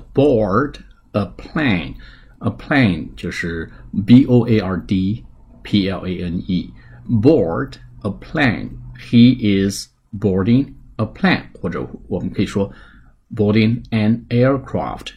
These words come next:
Aircraft也是飞机、民航器啊，飞行器的意思。He is just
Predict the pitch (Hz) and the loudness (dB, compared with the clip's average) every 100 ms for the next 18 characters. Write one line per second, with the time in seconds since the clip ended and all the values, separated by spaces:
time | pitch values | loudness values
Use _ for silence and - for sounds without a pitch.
0 | - 123 135 127 104 - - 92 62 - | -4 0 0 -2 -6 -6 -6 -8 -8 -10
1 | 85 - 98 92 98 101 - - 95 98 | -10 -4 -4 -2 -4 -4 -6 -10 -8 -4
2 | 90 107 - - - 82 - 101 95 - | -4 -4 -4 -6 -8 -10 -4 -2 -2 0
3 | - 69 - - - - - _ - - | -2 -2 -12 -16 -20 -20 -20 _ -8 0
4 | 160 165 117 107 110 117 - - _ _ | 0 2 4 6 4 2 -4 -12 _ _
5 | _ _ _ _ 113 131 139 135 - | _ _ _ _ -6 0 0 0 -8